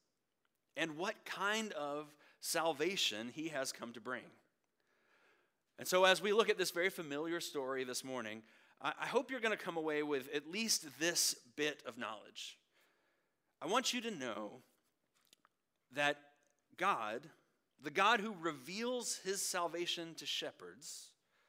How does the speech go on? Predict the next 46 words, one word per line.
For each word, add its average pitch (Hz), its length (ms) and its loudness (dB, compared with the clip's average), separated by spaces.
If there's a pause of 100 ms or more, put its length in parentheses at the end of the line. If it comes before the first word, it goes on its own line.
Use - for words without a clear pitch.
(540)
is 131 100 -6
the 156 100 -6
God 165 280 2
who 160 260 -2 (220)
will 135 160 -10
reveal 131 340 -4
himself 117 440 -6
to - 100 -14
you 98 240 -10
as 90 120 -14
well. - 180 -20 (1300)
The 143 80 -2
God 180 260 2
who 202 240 -4 (200)
reveals 156 640 -4
his 151 160 -6
salvation 165 960 -6
to - 100 -14
shepherds - 640 -8
is 113 200 -14
the 113 100 -14
God 107 480 -6 (300)
who 143 120 -4
will 139 460 -2
reveal 139 680 -4
himself 104 480 -10 (460)
to 110 80 -14
you 92 320 -16 (420)
as 101 140 -10
well. 101 280 -4
And 123 100 -4
we're 202 80 -2
gonna 226 100 2
break 175 300 0
that 156 180 0
down 131 260 0
into 127 280 -4
three 151 280 -4
parts 110 400 -6
as 110 200 -10
we 120 40 -8
go 117 140 -8
through 113 160 -12
the 107 80 -16
text. - 400 -10
First, 240 320 4